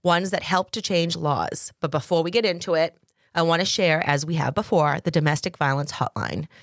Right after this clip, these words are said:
The number is eight hundred, seven nine nine, seven two three three. Or if you are unable to call, you can text in all caps, "start" to eight eight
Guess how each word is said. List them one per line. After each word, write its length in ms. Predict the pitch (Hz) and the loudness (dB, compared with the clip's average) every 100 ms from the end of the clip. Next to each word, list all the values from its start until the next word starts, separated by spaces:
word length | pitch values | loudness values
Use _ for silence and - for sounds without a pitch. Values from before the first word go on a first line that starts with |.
| _ _ - | _ _ -4
The 80 | 185 | 0
number 280 | 165 160 151 | 2 4 4
is 280 | 135 143 - | 4 2 2
eight 180 | 170 180 | 0 0
hundred, 480 | 202 185 175 175 170 | 0 2 4 4 0
seven 480 | - - 131 147 180 | -4 -2 0 2 2
nine 320 | 175 190 208 | 2 2 2
nine, 480 | 185 151 147 143 - | 2 4 4 0 -2
seven 400 | - - 139 160 | -4 -2 0 0
two 400 | 175 185 170 165 - | 0 2 2 2 -2
three 440 | - 165 160 165 165 | -4 0 2 2 -2
three. 520 | - - 156 120 147 165 - - _ - | -8 0 0 2 -2 -4 -12 -20 _ 2
Or 120 | 170 | 4
if 200 | 180 170 | 4 4
you 80 | 185 | 2
are 140 | 156 | 2
unable 360 | 165 165 190 196 | 0 0 0 0
to 60 | |
call, 440 | 220 220 175 135 143 | 0 2 4 2 0
you 120 | 180 | -4
can 160 | 170 160 | -2 -2
text 440 | - 147 - - - _ _ _ | 0 -2 -2 -8 -12 _ _ _
in 140 | - 135 | -2 2
all 180 | 147 | 2
caps, 420 | 247 175 156 - - | 2 0 0 -4 -6
"start" 600 | - - 185 156 139 - - - | -8 -2 2 2 0 -8 -12 -8
to 200 | - 160 - | -4 -2 0
eight 240 | 170 202 | 0 2
eight 280 | 180 170 175 | 2 2 2